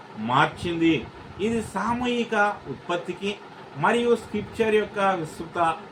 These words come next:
ప్రాప్యతను అనుమతిస్తుంది. బైబిల్ వ్రాతప్రతులలో కొనసాగుతున్న పండితుల పరిశోధన మరియు ఆవిష్కరణ ఆధారంగా ఆధునిక అనువాదాలు ఉత్పత్తి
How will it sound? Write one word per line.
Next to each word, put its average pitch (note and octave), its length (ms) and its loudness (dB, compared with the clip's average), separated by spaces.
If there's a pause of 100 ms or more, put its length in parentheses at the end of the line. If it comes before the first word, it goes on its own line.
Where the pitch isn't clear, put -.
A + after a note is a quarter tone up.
(160)
ప్రాప్యతను F3+ 720 0 (360)
అనుమతిస్తుంది. D#3+ 920 0 (400)
బైబిల్ G#3+ 680 4 (320)
వ్రాతప్రతులలో F#3 1080 2 (240)
కొనసాగుతున్న G#3 840 2
పండితుల F3 720 0 (320)
పరిశోధన D#3+ 640 2 (360)
మరియు A3+ 460 4 (220)
ఆవిష్కరణ G3+ 640 0
ఆధారంగా D#3 960 4 (360)
ఆధునిక A3+ 500 4
అనువాదాలు E3 960 2 (340)
ఉత్పత్తి E3+ 640 0